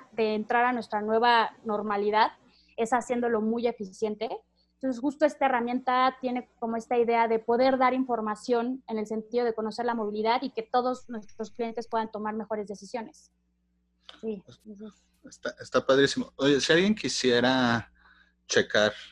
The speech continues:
Speaker 2: e-, este, esta nueva plataforma, ¿está abierta al público? ¿Se compra por aparte? ¿Dónde la pueden adquirir o dónde la pueden revisar?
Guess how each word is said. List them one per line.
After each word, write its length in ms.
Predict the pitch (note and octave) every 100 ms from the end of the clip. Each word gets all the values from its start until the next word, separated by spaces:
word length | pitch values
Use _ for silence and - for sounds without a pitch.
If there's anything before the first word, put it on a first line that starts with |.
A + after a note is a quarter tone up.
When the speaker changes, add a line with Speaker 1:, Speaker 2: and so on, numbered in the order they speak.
| _ -
Speaker 2:
e-, 160 | A#2+ -
este, 540 | G#2+ - - - F2
esta 180 | - A2+
nueva 260 | A2 A2 -
plataforma, 760 | F#2+ F#2 - G2+ G2+ G2+ G#2 A2+
¿está 420 | G2+ - G#2+ G#2+
abierta 520 | G#2+ G#2 - G2+ G2
al 140 | F#2 -
público? 680 | A#2+ B2 A#2+ A#2 A#2+ A#2
¿Se 200 | A2 G2
compra 340 | - G2+ F#2 G2
por 240 | - E2+
aparte? 460 | E2+ - G#2 - A2+
¿Dónde 240 | G#2 G#2
la 100 | G#2
pueden 220 | - F2+
adquirir 440 | E2 _ F2 F#2+ F#2+
o 40 | F2+
dónde 180 | F#2
la 60 | F#2
pueden 220 | - E2
revisar? 360 | D#2+ E2+ -